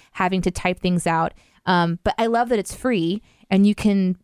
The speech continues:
choose from any language that they have available, and you start off in the beginner section and kinda go up from there. I also wanted to mention before, so it's called Duolingo. I guess I should say one more time,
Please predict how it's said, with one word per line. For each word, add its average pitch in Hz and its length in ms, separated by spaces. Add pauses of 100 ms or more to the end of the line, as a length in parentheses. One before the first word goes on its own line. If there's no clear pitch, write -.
choose 247 340
from 175 400
any 226 200
language 202 540
that 175 140
they 180 80
have 180 160
available, 170 720
and 180 220
you 170 80
start 185 200
off 175 120
in 190 60
the 175 60
beginner 175 380
section - 380
and 170 80
kinda 170 180
go 165 120
up 160 100
from 180 140
there. 170 260 (360)
I 214 80
also 247 240
wanted 262 200
to 233 80
mention 214 420
before, 233 560
so 226 120
it's - 80
called 208 280
Duolingo. 180 560
I 160 120
guess - 220
I 170 40
should - 180
say 165 120
one 165 100
more 170 80
time, 165 260